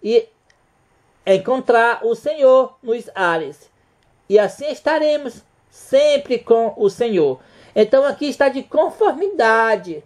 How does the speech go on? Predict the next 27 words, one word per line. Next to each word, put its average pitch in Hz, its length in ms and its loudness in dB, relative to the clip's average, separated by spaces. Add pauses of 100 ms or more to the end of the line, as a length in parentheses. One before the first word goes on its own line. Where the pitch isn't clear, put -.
(120)
com 208 100 -10
o 190 40 -10
que 233 100 0
está 233 300 2
escrito 247 400 -4
em 214 60 4
Mateus 220 440 2
vinte 233 260 -10
e - 40 -16
quatro, 214 380 0
verso 220 240 -2
trinta 262 300 -6
e 294 40 -2
um. 262 300 0 (540)
"Os 190 140 6
santos 262 440 -2
anjos 254 640 0 (360)
ajuntarão 262 880 2
os 247 100 -4
seus 269 220 2
escolhidos 277 600 0
desde 269 340 2
os 247 160 -8
quatro 262 380 -4
ventos, 220 520 -6
de 220 120 -4
uma 294 500 -2